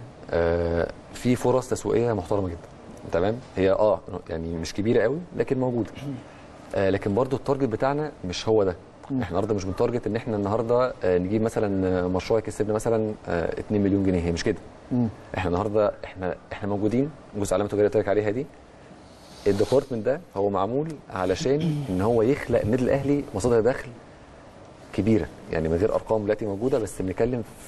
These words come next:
Speaker 1: في، لا، فرق
Speaker 2: على المدى البعيد كمان.
Speaker 1: على المدى القريب والبعيد ان شاء
Speaker 2: والقريب
Speaker 1: الله.
Speaker 2: والبعيد.
Speaker 1: فاهم قصدي؟ في حاجات قريب، في حاجات على المدى البعيد، وفي حاجات على المدى البعيد، وفي الاخر لما تخلصها مثلًا مع شركات معينه تبقى ملك النادي، فيبقى ده اسد جديد تدخله في عقد الرعايه الجاي.
Speaker 2: مم.
Speaker 1: فاهم قصدي؟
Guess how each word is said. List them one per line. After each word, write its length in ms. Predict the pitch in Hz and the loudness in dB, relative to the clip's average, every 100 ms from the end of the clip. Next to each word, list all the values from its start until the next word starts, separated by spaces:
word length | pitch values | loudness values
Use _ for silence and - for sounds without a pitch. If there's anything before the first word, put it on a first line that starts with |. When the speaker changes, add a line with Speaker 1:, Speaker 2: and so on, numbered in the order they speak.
| - | 0
Speaker 1:
في، 180 | 87 87 | 2 2
لا، 140 | - - | 0 -4
فرق 200 | - 101 - - - | -4 -4 -6 -20 -4
Speaker 2:
على 100 | 120 | -2
المدى 160 | 123 143 | 2 2
البعيد 280 | 127 131 117 | 2 -2 -2
كمان. 200 | 101 95 - | -8 -10 -8
Speaker 1:
على 80 | 92 | -2
المدى 180 | 107 110 | 2 2
القريب 480 | 110 104 127 135 | 0 0 2 2
والبعيد 260 | 110 98 120 | 0 2 2
ان 100 | 131 | 2
شاء 120 | - | 2
Speaker 2:
والقريب 140 | 139 131 | 2 2
Speaker 1:
الله. 120 | 113 | 0
Speaker 2:
والبعيد. 100 | 107 - - - - | -6 -10 -20 -20 -2
Speaker 1:
فاهم 140 | 95 95 | 0 2
قصدي؟ 220 | 107 107 | 0 -2
في 140 | 107 | -2
حاجات 260 | 101 107 104 | 0 0 2
قريب، 280 | 107 139 180 | 0 0 -2
في 80 | 104 | -4
حاجات 220 | 104 117 | 0 2
على 100 | 95 | 2
المدى 160 | 98 98 | 0 0
البعيد، 200 | 90 78 - - - - - - - | -2 -4 -8 -20 -20 -20 -20 -12 -6
وفي 160 | 131 | -2
حاجات 260 | 123 127 143 | 0 0 0
على 120 | 104 | 0
المدى 200 | 113 139 | 0 0
البعيد، 380 | 127 104 113 156 - | 0 2 0 0 -6
وفي 120 | - 110 | -4 -2
الاخر 260 | 127 139 | 0 0
لما 320 | 107 95 92 | 2 2 0
تخلصها 460 | 90 - 95 123 120 | -2 -2 -2 -2 -2
مثلًا 220 | 120 123 | -4 -2
مع 80 | 104 | -2
شركات 240 | 104 123 | -4 -4
معينه 300 | 120 113 165 - - - | 0 0 -2 -8 -8 0
تبقى 140 | 110 | 2
ملك 200 | 117 113 | 2 0
النادي، 280 | 104 107 87 - - - - - | 2 2 0 -8 -20 -20 -10 0
فيبقى 180 | 90 | 4
ده 140 | 104 127 | 4 2
اسد 180 | 135 110 | 0 -2
جديد 240 | 104 143 - | 0 -2 0
تدخله 280 | 101 127 | -2 0
في 100 | 120 | 0
عقد 100 | 123 | 2
الرعايه 260 | 107 101 113 | 2 2 2
الجاي. 240 | 104 104 85 - - - | 0 -2 -4 -14 -18 -8
Speaker 2:
مم. 120 | 123 110 - - | -6 -8 -14 -2
Speaker 1:
فاهم 200 | 95 95 | 0 2
قصدي؟ 240 | 107 135 | 0 -4